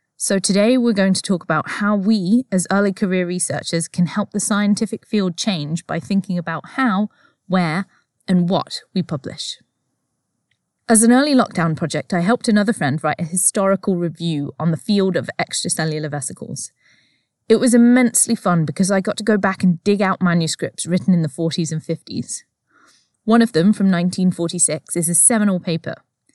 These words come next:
It is eight pages long and contains five tables. That's it. And the best thing that they do in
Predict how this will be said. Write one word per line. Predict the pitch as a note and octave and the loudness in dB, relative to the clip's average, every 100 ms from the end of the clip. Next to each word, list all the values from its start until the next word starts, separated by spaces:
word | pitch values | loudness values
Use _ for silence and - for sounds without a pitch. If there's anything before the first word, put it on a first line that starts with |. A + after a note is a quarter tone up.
| _ _ _ - | _ _ _ -2
It | F3+ | 2
is | E3 - - | 2 0 -2
eight | C4 - - | -2 -2 -4
pages | A3 G3 G3+ F#3+ | -2 0 -2 0
long | A3 A#3+ A3+ - | 0 0 -2 -4
and | F3 E3+ | -2 0
contains | F3+ F3 - D#3+ D3+ - - | 2 0 0 -4 -4 -8 -8
five | - F#3 F#3 F#3 - - | -4 -2 -2 -4 -8 -12
tables. | D3+ C#3+ D#3+ - - _ _ _ _ _ _ | -8 -8 -12 -16 -20 _ _ _ _ _ _
That's | F#3 - - | -4 -2 -10
it. | - _ _ _ _ _ | -12 _ _ _ _ _
And | G3+ G3+ | 2 4
the | F#3 - | 2 -2
best | A#3+ A3+ - - | -2 0 -4 -2
thing | B3 G#3 | 0 2
that | G#3+ G3 | 2 2
they | F#3 | 0
do | F#3 F3 | 0 -2
in | - E3 | -2 -4